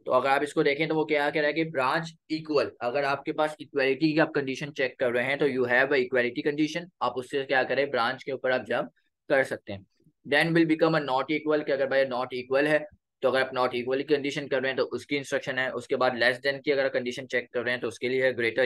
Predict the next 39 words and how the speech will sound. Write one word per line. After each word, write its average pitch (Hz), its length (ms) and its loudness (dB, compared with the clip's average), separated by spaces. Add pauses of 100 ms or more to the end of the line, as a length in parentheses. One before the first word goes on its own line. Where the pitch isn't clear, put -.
equal 123 220 -2
की 135 80 -8
condition 123 300 -8
आप 117 100 -4
check 113 200 -6
कर 110 60 -4
रहे 101 60 -2
हैं 107 80 -6
तो 127 80 -4
उसके 117 180 -8
लिए 113 220 -2
different, 113 260 -8
different 117 260 -6
instructions 110 440 -6
available 104 480 0 (420)
होती 113 380 -6 (140)
हैं। 107 200 -6 (640)
अच्छा, 127 220 -2
अभी 135 240 2
इसकी 156 200 -2
मैं 156 140 -2
details 151 420 2
में, 151 140 -4
हम 147 140 -2
ज़्यादा 139 220 2
details 139 320 0
में 143 60 -8
नहीं 147 140 -10
जाएंगे, 143 300 0
हम 139 140 -2
सिर्फ 139 180 -6
यहाँ 131 160 -2
पे 135 100 -2
अगर 131 160 0
आपको 123 220 -4
मैं 131 140 -8
थोड़ा 131 120 0
बता 120 320 0
दूँ 151 240 -6